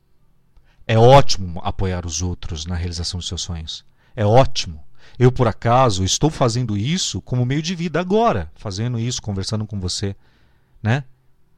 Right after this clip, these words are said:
É, conversando com você, ou quando eu tiro um tempo, escrevo um artigo, escrevo, ah, conteúdos para o meu livro, e-book, né? Por acaso eu estou fazendo isso como meio de vida.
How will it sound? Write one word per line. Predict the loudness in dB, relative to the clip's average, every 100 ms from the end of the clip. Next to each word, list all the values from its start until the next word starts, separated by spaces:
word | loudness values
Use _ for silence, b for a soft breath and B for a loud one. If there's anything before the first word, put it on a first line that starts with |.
| _ _
É, | -6 -4 -4
conversando | -4 -4 -4 -4
com |
você, | -6 -6 0 2
ou |
quando | 2 -2
eu | -4
tiro | -4 -6
um | -6
tempo, | -4 -4 -4
escrevo | -6 -6 -6
um |
artigo, | -8 -8 -6 -6 -4 -4
escrevo, | -4 -4 -4 -2 -6 B B B
ah, | -6 -6 -4
conteúdos | -4 -2 -4 -4
para | -4 -4
o | -4
meu | -6 -6
livro, | 0 0 0 -2 -4 -6
e-book, | -6 -2 0 -2 -6 -6 -6 -8 B B -20 _
né? | -4 -4 -4 -6
Por | -6
acaso | -6 -4 -4 -2
eu | -2
estou | -2 -4
fazendo | -6 -6 -4
isso | -4
como | -4 -6
meio | -4 -6
de | -6
vida. | -6 -6 -6 -10